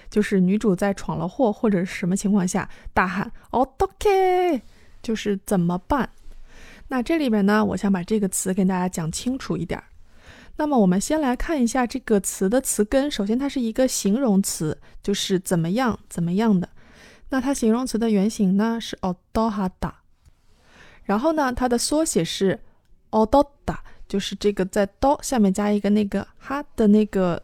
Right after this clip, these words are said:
嗯，收音。啊，然后如果大家想看清楚一点那个字怎么写的话，可以看一下我那个节目的说明。那这个缩写后的形容词原型어떻다，在变成副词来使用的时候呢，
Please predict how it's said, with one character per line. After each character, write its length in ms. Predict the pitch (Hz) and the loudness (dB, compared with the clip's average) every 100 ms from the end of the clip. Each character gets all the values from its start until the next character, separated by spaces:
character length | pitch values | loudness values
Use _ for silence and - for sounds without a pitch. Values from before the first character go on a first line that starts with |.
| - | -6
嗯， 240 | 185 175 151 | -2 -2 -4
收 240 | - 285 | -4 -2
音。 240 | 294 311 349 - - - - | -2 -4 -10 -18 -20 -20 -4
啊， 180 | 196 190 | 0 2
然 160 | 190 | 4
后 100 | 226 | 2
如 140 | 214 214 | 2 2
果 100 | 208 | 2
大 100 | 208 | 0
家 80 | 226 | 0
想 220 | 214 185 | 2 2
看 220 | 240 208 | 2 0
清 200 | - 247 | 2 -2
楚 160 | - 202 | 0 0
一 60 | |
点 100 | 202 | 0
那 80 | 175 | -2
个 120 | 196 | -2
字 200 | 190 262 | -4 -4
怎 120 | 220 | 0
么 100 | 180 | 0
写 180 | 202 196 | 0 -2
的 80 | 175 | -4
话， 240 | 170 196 | -4 -4
可 140 | 185 196 | -2 -2
以 80 | 196 | -2
看 160 | 214 | -2
一 40 | 208 | -2
下 140 | 196 | -2
我 80 | 165 | -2
那 100 | 175 | -2
个 100 | 180 | -4
节 180 | - 175 | -4 -2
目 140 | 196 | -2
的 100 | 208 | -2
说 220 | 190 240 | -4 -2
明。 260 | 226 175 202 - - - - - - | 0 2 0 -4 -20 -20 -20 -20 -10
那 200 | 302 285 | -2 -2
这 160 | 262 294 | 0 0
个 100 | 262 | 2
缩 240 | - 320 | 2 0
写 180 | 349 226 | 2 0
后 220 | 190 233 | 0 0
的 80 | 202 | 0
形 220 | 196 220 | -2 -2
容 160 | 233 247 | -2 -4
词 180 | - 233 | -2 0
原 180 | 196 240 | 0 0
型 320 | - 180 208 - - | 2 2 0 -4 -8
어 120 | 214 208 | -2 2
떻 180 | 277 294 _ | 2 0 _
다， 160 | 185 - - - - _ _ _ _ | -4 -4 -8 -18 -20 _ _ _ _
在 200 | - 214 | 0 0
变 220 | 196 254 | 2 -2
成 180 | 226 208 | 0 0
副 220 | - 359 | 0 -2
词 180 | - - | -2 0
来 140 | 190 196 | 0 0
使 180 | - | -2
用 140 | 180 190 | -2 0
的 80 | 185 | 0
时 160 | - | -2
候 160 | 175 185 | -2 2
呢， 200 | 185 | 2